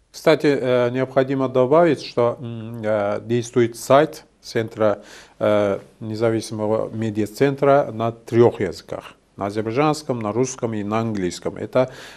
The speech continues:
э, сделано, сделано для того, чтобы вот, э,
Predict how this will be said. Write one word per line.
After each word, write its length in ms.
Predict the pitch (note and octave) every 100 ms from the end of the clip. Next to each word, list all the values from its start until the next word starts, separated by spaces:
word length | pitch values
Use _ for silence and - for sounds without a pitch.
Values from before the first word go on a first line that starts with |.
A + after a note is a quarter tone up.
| -
э, 140 | A#2 A2+
сделано, 440 | A2+ B2+ A#2+ A#2+
сделано 600 | B2 A2 A2 C3 A#2 A2+
для 220 | G#2 A2 A2+
того, 320 | B2 C3+ D3
чтобы 380 | - B2+ A#2 A#2
вот, 200 | A2+ A#2
э, 220 | G#2+